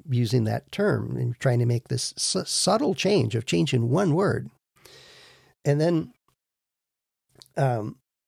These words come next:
two weeks later, I was recognizing it before I'd start the sentence.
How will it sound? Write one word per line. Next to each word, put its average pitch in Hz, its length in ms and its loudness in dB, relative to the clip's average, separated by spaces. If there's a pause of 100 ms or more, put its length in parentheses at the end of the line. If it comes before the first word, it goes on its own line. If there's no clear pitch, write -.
(120)
two - 120 -2
weeks 147 260 0
later, 143 400 4
I 135 80 2
was 123 240 0
recognizing 139 640 0
it - 80 -4
before 135 560 0
I'd 120 140 0
start 113 300 -2
the 117 120 -6
sentence. - 480 -6